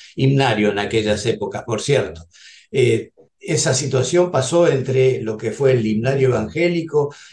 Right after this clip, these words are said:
y, eh, el cántico nuevo, y que costó muchísimo para que el cántico nuevo fuera parte de, eh, la historia de la iglesia metodista,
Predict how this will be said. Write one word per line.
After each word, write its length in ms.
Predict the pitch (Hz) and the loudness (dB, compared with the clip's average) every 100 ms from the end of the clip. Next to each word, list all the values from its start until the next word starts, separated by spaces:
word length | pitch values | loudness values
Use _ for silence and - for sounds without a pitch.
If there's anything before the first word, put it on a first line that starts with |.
| 131 _ - | -20 _ -4
y, 320 | 190 190 165 | -2 0 2
eh, 680 | 135 131 117 113 110 - 135 | 4 4 4 0 -2 -2 0
el 300 | 120 110 - _ _ _ | 0 -2 -12 _ _ _
cántico 480 | 170 160 151 127 127 | 0 0 -2 0 2
nuevo, 480 | 165 175 104 - - _ _ - | 4 4 2 -2 -10 _ _ -8
y 140 | 135 | -6
que 180 | 139 131 | -2 -2
costó 360 | 135 127 196 | -2 0 0
muchísimo 920 | 180 143 131 202 202 160 131 123 131 127 | 0 -2 -2 -2 -2 -2 -2 -2 -4 -4
para 320 | 127 120 113 | -4 -2 -2
que 240 | 127 120 | -2 0
el 140 | 120 117 | -2 -2
cántico 400 | 139 135 120 123 | -4 -4 -4 -2
nuevo 340 | 139 147 127 | 2 4 2
fuera 420 | - 139 135 127 | 2 2 2 0
parte 540 | - 151 143 151 147 - _ _ | -4 -4 -2 0 -2 -4 _ _
de, 920 | 104 123 131 147 - 123 117 110 104 | -6 0 2 0 -2 0 2 0 -4
eh, 20 | |
la 120 | 101 107 | -2 -4
historia 460 | - 127 123 120 | -2 0 2 4
de 160 | 113 107 | 2 0
la 200 | 101 101 | -2 -4
iglesia 380 | 101 113 - 110 | -4 -6 -4 -4
metodista, 720 | 107 113 110 110 - 110 107 | -2 0 0 -2 -2 -4 -4